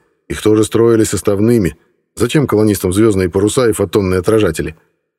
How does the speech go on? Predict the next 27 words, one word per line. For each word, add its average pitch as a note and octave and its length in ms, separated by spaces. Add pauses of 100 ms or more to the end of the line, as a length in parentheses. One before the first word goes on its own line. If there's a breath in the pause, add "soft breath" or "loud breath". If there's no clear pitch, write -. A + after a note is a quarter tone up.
Отстрелив A2 560
посадочный B2 520
модуль, C#3 320
корабль B2+ 400
возвращался, B2 640
собирая A#2 500
у A2+ 140
ранее A#2 280
высаженных A2 480
поселенцев B2 520
приветы A#2+ 400
родным, A2+ 400 (400)
заявки G2+ 420
на F2 160
оборудование G#2 560
и - 20
прочие E2+ 320
товары. F2 440 (840)
Только G2 300
не A2+ 120
одни A#2 340
же C#3+ 140
они C#3 140
в A#2 60
галактике A#2+ 560
такие A2+ 420
умные. F#2+ 560